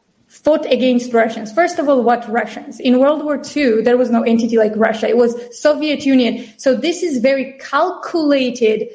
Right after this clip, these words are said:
language, very crafted language, so that the, the Russia is there, like the, the word Russia, right? So if in World War Two you're fighting against Russia,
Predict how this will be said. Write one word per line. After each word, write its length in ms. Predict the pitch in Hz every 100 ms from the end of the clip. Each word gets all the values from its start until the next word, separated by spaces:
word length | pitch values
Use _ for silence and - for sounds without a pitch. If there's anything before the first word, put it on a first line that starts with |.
| -
language, 760 | 214 220 262 277 - 214 208
very 380 | 190 262 285 -
crafted 720 | - 185 285 302 - 285 226 220
language, 500 | 240 277 240 226 226 - -
so 160 | - 247
that 240 | 240 240
the, 180 | 220 240
the 100 | 190
Russia 520 | 233 208 285 294 - 240
is 200 | 226 -
there, 260 | 233 226
like 160 | 220 214
the, 180 | 233 -
the 80 | 233
word 300 | 214 247 220
Russia, 420 | 240 254 - 214
right? 300 | 226 262 - - - _
So 340 | - 277 247 247 - - _ _ -
if 380 | 330 381 - - _ _ -
in 160 | 262
World 220 | 254 262 247
War 120 | 233
Two 120 | 269
you're 160 | 233 208
fighting 340 | 240 247 240
against 460 | 226 220 214 - 202
Russia, 640 | 190 247 311 - - -